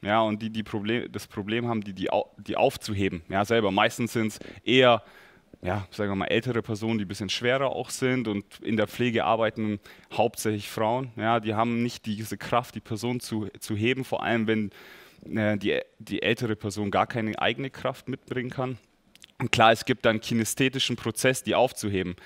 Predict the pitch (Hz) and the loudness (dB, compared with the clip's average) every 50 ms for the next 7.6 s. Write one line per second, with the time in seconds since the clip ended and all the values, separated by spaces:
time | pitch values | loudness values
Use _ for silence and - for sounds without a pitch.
0 | - - - - 98 107 120 135 135 - 135 120 - - 101 127 120 120 113 110 | -20 -12 -2 4 6 6 6 6 4 0 -4 -2 0 2 2 4 2 2 0 0
1 | 117 - 113 107 - - 127 113 120 127 - - - 127 135 - - - - - | -2 -2 -2 -2 0 2 2 2 2 2 0 -2 0 0 -2 -2 -6 -14 -16 -10
2 | - - 101 110 101 98 - _ _ - - - 113 110 135 - - 120 110 120 | -4 -2 -2 -2 -4 -6 -12 _ _ -4 2 2 4 4 2 0 -4 -2 0 2
3 | 123 127 123 - - - 107 101 101 104 - - - 98 92 - 113 107 98 98 | 2 2 2 0 -2 -2 -2 0 0 -2 -8 -8 -10 -10 -8 -4 -4 -4 -4 -4
4 | 98 - - 110 104 101 104 104 101 - - - - - - - 123 131 127 - | -8 -6 -4 -2 0 2 2 0 0 -2 -8 -20 -20 -16 -8 -4 -2 -2 -2 -2
5 | 127 123 - - 123 113 113 110 117 120 120 123 120 110 107 - - - 117 107 | -2 -4 -2 -2 -4 -2 0 2 2 2 2 2 2 0 0 -2 -2 -2 -2 -2
6 | - 110 101 104 107 110 113 107 - - - - - 107 107 95 - - - - | -2 -4 0 2 2 2 2 -2 -4 -6 -10 -8 -6 -4 -4 -4 -6 -6 -4 -4
7 | 120 123 - - - - 123 120 117 - - - | -4 -4 -4 -8 -6 -2 -2 -2 -2 -4 -6 -16